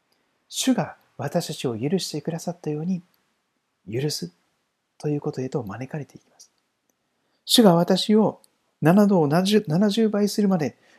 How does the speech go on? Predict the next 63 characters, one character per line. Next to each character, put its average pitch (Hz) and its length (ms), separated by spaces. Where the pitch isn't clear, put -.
い 202 100
つ 202 160
で 208 100
も 190 120
何 208 280
度 208 100
で 214 100
も 175 120
許 185 180
し - 100
て 185 80
く 180 80
だ 180 80
さ 175 100
っ 175 60
て - 140
い - 20
る 151 100
と 147 100
い 156 60
う 156 40
こ 151 120
と 160 100
が 147 220
分 113 120
か 139 100
っ - 60
て 120 100
く - 80
れ 131 80
ば 120 80
分 120 200
か 170 60
っ - 60
て - 100
く - 100
る 156 60
ほ 151 140
ど、 - 60
イ 120 80
エ 104 40
ス - 60
様、 110 340
私 113 400
が 127 240
イ 135 80
エ 123 40
ス - 60
様 123 160
に 123 180
許 147 180
さ 175 140
れ 170 80
た 170 120
よ 175 100
う - 20
に、 143 100
私 160 320
も 175 100
イ 175 80
エ 185 60
ス - 60
様 160 260